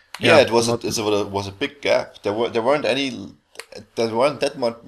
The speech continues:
Speaker 1: many games like this before Descent came along, right?
Speaker 2: Yeah,
Speaker 1: Aside
Speaker 2: and
Speaker 1: from
Speaker 2: Descent one was a, like, a huge box and, um, had a lot of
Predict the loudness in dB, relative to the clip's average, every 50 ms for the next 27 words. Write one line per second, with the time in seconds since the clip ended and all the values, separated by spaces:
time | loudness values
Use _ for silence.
0 | -16 -12 -10 -8 -8 -8 -8 -8 -8 -8 -6 -6 -4 -2 -2 -2 -2 -4 -6 -6
1 | -6 -4 -6 -8 -8 -12 -14 -14 -6 -2 0 0 0 -2 -6 -8 -8 -8 -10 -12
2 | -14 -18 -18 -16 -16 -14 -14 -16 -16 -16 -16 -16 -16 -16 -18 -20 _ _ -6 -2
3 | -2 0 0 -2 -2 -4 -4 2 4 4 4 4 4 2 2 2 2 2 0 0
4 | 0 -2 -2 0 0 2 2 0 -2 -4 -4 -4 -2 -2 -2 0 0 0 0 2
5 | 0 0 -2 -4 -6 -6 -6 -4 -2 0 0 -2 -2 -4 -8 -4 -2 2 4 4
6 | 4 2 2 -2 -2 -2 -2 -2 -4 -4 -8 -12 -18 -20 -20 -20 -20 -20 -20 _
7 | _ -4 0 0 2 0 0 -2 -4 -4 -6 -6 -6 -8 -8 -10 -8 -6 -2 0
8 | 0 2 2 2 4 2 2 0